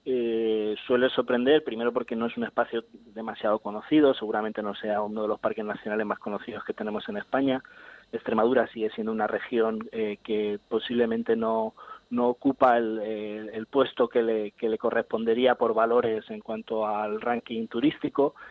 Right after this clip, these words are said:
y cuando llegan a, a, muchas veces los turistas a, a Extremadura y a Monfragüe, eh, vienen con una idea preconcebida que, que se les desco-, que se les desmonta una vez que, que, que han llegado, porque,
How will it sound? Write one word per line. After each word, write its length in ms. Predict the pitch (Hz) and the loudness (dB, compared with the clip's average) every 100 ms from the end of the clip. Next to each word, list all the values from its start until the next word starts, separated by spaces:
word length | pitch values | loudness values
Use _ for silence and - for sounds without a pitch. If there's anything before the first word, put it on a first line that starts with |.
| - - _ | -20 -20 _
y 260 | 143 135 127 | 0 2 2
cuando 300 | 135 131 131 | 0 2 2
llegan 440 | 131 135 147 147 | 2 4 4 4
a, 720 | 147 139 127 123 120 117 113 | 4 4 2 0 -2 -2 -2
a, 40 | 110 | -4
muchas 320 | 120 135 135 | -6 0 2
veces 180 | 131 135 | 4 2
los 140 | 123 | 0
turistas 320 | 139 131 131 - | -2 -4 -4 0
a, 360 | 127 117 110 113 | 2 4 2 0
a 60 | |
Extremadura 500 | 113 120 113 131 143 | -4 -2 2 4 6
y 60 | 131 | 4
a 40 | |
Monfragüe, 580 | 123 120 - 127 139 143 _ _ - _ 131 | 2 -2 0 2 2 0 _ _ -20 _ -2
eh, 280 | 113 110 110 | 0 0 0
vienen 280 | 131 147 156 | 2 2 2
con 100 | 151 | 2
una 140 | 147 | 4
idea 220 | 139 135 | 4 4
preconcebida 640 | 135 127 127 - 123 135 143 | 2 -2 -4 -2 0 2 2
que, 300 | 123 113 104 | 2 -2 -2
que 160 | 110 101 | -6 -6
se 120 | 110 104 | -6 -4
les 380 | 107 107 104 - | -2 -2 -4 -4
desco-, 480 | 110 - 117 117 120 | -6 -2 -2 -2 -4
que 140 | - 113 | -4 -4
se 120 | 117 | 0
les 280 | 113 110 113 | 0 0 0
desmonta 400 | 113 127 131 139 | 0 0 2 2
una 160 | 135 | 4
vez 180 | 120 120 | 2 0
que, 280 | - 123 104 | 0 -2 -2
que, 300 | - 110 107 | -4 -4 -4
que 80 | 120 | -4
han 100 | 120 | 0
llegado, 360 | 120 123 113 104 | 2 2 2 -2
porque, 400 | 120 113 110 | -6 -4 -4